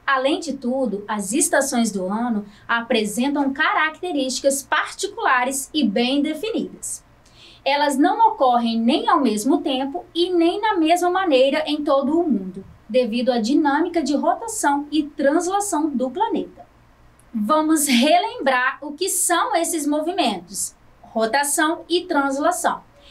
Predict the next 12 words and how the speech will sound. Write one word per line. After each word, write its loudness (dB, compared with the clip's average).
Eles 2
são 2
movimentos 0
principais 0
e 2
essenciais, 0
muito 2
conhecidos, -2
realizados 0
pelo 2
planeta 0
Terra. -4